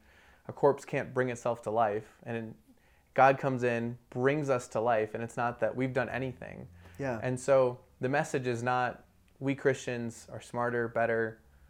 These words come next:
Speaker 1: uh, more morally right." It's, "God has graciously done this thing for us, and he also has done it for you too, and we want you to believe that." Um, and again, that has implications for how you live, but this is
Speaker 2: Yeah.
Speaker 1: a free gift that we've received.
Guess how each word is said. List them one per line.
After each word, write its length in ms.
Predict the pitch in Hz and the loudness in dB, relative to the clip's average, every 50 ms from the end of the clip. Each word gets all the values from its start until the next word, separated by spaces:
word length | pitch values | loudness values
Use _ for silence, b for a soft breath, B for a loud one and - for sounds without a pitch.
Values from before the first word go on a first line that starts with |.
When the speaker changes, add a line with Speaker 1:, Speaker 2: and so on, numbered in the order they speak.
| b b b b _ _ - | b b b b _ _ -14
Speaker 1:
uh, 140 | 110 104 107 | -12 -10 -8
more 240 | 113 120 120 123 120 | -4 -2 0 0 2
morally 380 | 120 120 120 117 120 120 117 | 2 2 4 4 4 2 2
right." 400 | 110 110 107 107 110 107 - - - _ b b b b b b | 2 2 2 2 0 -2 -6 -14 -20 _ b b b b b b
It's, 320 | - 107 - - - - _ _ _ _ _ _ _ _ _ _ | -10 -10 -10 -12 -20 -20 _ _ _ _ _ _ _ _ _ _
"God 220 | - 127 127 143 143 | 4 6 6 6 6
has 160 | 120 101 - | 2 0 -2
graciously 540 | - - 123 127 135 131 - 131 - 123 120 | -2 0 2 2 2 0 -4 -6 -4 -4 -2
done 180 | 120 117 117 | -2 -2 -2
this 120 | 113 110 - | -4 -6 -8
thing 160 | - 120 120 | -8 -10 -6
for 140 | - - 147 | -4 -2 -2
us, 140 | 160 156 - | -2 -2 -4
and 100 | - 131 | -4 -2
he 100 | 127 123 | -2 -2
also 460 | - 135 135 139 139 - 143 127 120 | 0 2 2 2 2 2 0 2 2
has 140 | 123 120 117 | 2 0 0
done 140 | 117 123 120 | -2 -2 -2
it 100 | 113 - | -4 -6
for 100 | - 113 | -6 -6
you 100 | 113 110 | -6 -6
too, 180 | - - 113 | -6 -6 -6
and 80 | 107 107 | -4 -4
we 60 | 107 | -2
want 200 | 110 113 110 - | -2 -4 -4 -4
you 60 | 117 | -6
to 60 | 110 | -8
believe 280 | 107 107 107 113 113 110 | -6 -6 -4 -6 -6 -6
that." 320 | 113 - - - - - b b b b b b b b | -6 -6 -6 -8 -10 -12 b b b b b b b b
Um, 220 | - - 107 110 123 _ _ _ _ - | -16 -16 -16 -16 -18 _ _ _ _ -6
and 240 | - 127 123 123 - | -4 -4 -2 -4 -4
again, 240 | - 131 151 143 120 | -2 -2 0 0 0
that 140 | 110 110 | 0 0
has 160 | 120 117 113 117 | 2 0 0 0
implications 680 | 117 117 117 110 - 117 113 120 - 139 135 135 - | -2 -4 -6 -6 -4 -2 -2 -2 -4 -6 -8 -8 -8
for 100 | - 113 | -8 -6
how 120 | 131 113 | -4 -4
you 180 | 110 110 110 110 | -4 -4 -4 -2
live, 320 | 120 131 123 107 107 107 - - | -2 0 -2 -2 -4 -8 -10 -6
but 280 | 113 107 104 - - _ _ - | -6 -6 -6 -8 -12 _ _ -8
this 200 | - 127 143 127 | -6 -4 -4 -4
is 100 | 127 120 | -2 -2
Speaker 2:
Yeah. 60 | 113 | -2
Speaker 1:
a 60 | 98 | -4
free 300 | - - - - 147 156 156 | -6 -6 -4 -2 -2 0 0
gift 360 | 139 123 120 127 - - - | 0 0 0 -2 -4 -6 -4
that 100 | - 110 | -4 -2
we've 160 | 120 123 117 | -2 -2 -4
received. 480 | 117 117 - - 120 117 127 131 139 | -4 -6 -6 -6 -6 -6 -6 -6 -8